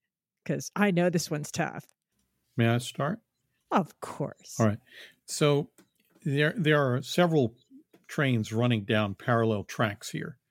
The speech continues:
Speaker 2: And, um, and, and, you know, that's a good thing, unless, of course, they should somehow, the tracks come together and the, and we have a train wreck.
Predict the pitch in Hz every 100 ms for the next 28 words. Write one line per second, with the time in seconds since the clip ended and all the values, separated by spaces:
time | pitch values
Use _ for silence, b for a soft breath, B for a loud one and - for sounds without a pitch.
0 | _ _ _ _ _ - 110 107 101 98
1 | 98 98 92 - _ 107 104 - 110 107
2 | 98 _ _ _ _ _ _ 113 104 302
3 | - 135 135 123 131 113 - 156 120 107
4 | 101 107 104 - 131 - 107 - - 98
5 | - 131 - 113 113 110 92 - 120 113
6 | - 120 104 104 101 101 92 92 - 233
7 | 120 98 92 90 - 156 151 104 90